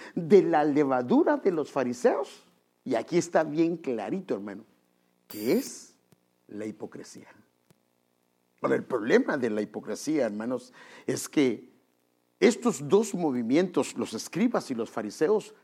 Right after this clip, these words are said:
ahora nosotros, cuando dicen, "Hermano, usted es un fariseo", reprendemos en el nombre de Jesús, que rebote y que le caiga a usted, hermano. Botellita de Jerez, todo lo que diga será al revés y todo lo que le decimos nosotros, hermano.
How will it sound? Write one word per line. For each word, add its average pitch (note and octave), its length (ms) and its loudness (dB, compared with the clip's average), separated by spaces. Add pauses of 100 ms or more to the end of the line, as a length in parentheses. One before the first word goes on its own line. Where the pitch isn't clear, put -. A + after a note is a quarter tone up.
(500)
ahora F3 360 8
nosotros, A3 640 0 (160)
cuando C3 340 0
dicen, D#3+ 300 2
"Hermano, D3 380 2
usted G#3+ 180 0
es F#3 80 0
un A#3 140 2
fariseo", F3 640 2
reprendemos C3+ 1160 2
en A2+ 100 -4
el A2+ 100 -2
nombre D#3 220 -2
de G#2+ 100 -6
Jesús, - 520 -4 (180)
que A2 180 -2
rebote A3 720 2 (180)
y C3+ 100 -2
que B2 140 -2
le G2 120 -6
caiga D3+ 260 2
a A2 40 0
usted, A#3+ 240 4
hermano. C3 360 0 (440)
Botellita C#3 600 4
de C#3+ 100 2
Jerez, E3+ 520 4
todo F#3 260 6
lo C#3+ 100 4
que C3+ 100 2
diga F#3 220 6
será C3+ 240 2
al D#3+ 100 4
revés E3+ 400 2
y D#3+ 140 0
todo A#3 240 4
lo F3+ 120 4
que C#3+ 120 0
le C3 100 0
decimos G#3 320 0
nosotros, D3+ 400 -2
hermano. B2 300 -4